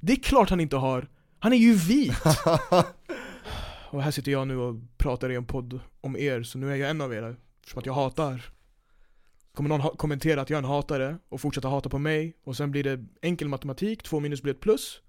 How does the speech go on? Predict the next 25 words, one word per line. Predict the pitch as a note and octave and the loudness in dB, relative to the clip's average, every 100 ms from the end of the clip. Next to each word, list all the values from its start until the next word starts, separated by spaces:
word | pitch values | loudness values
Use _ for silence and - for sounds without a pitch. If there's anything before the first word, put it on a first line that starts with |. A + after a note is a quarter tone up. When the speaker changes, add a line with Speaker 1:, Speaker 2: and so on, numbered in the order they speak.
| _ _ _ _ - | _ _ _ _ -14
Speaker 2:
Mm. | A#2 | -10
Speaker 1:
Och | C#3+ | -2
då | D3+ | 2
har | F3 | 2
vi | F3 | 2
plötsligt | F3+ - D3+ | -2 -4 -8
slutat | - F3 E3 E3 | -2 0 0 -2
hata | D#3 - G3+ - - | -2 0 -2 -2 -12
och | D#3+ | -10
börjat | C#3 D3+ C#3 | -2 0 0
älska. | - D#3 D3 E3+ G3 B3+ _ _ _ _ _ - _ _ _ _ _ _ | -2 -4 -4 -2 -2 -4 _ _ _ _ _ -20 _ _ _ _ _ _
Och | B2+ C3+ | -12 -6
då | E3 | -4
kommer, | F#3+ F#3 F#3 F#3 | -2 0 2 0
eh, | F#3 F3+ F3 F3+ | 0 -2 -6 -10
samhället | - G#3 F3+ F#3+ F#3 | -8 -4 0 0 -2
utvecklas | F3 - - E3+ | -6 -6 -8 -8
och | D3+ | -6
gå | E3 | -6
framåt. | G3+ F#3+ C#3 - - _ - | -4 -6 -8 -16 -20 _ -10
Och | |
då | E3+ | -8
ska | - F3+ | -2 -2
vi | |
till | E3+ F3+ E3 | 2 0 0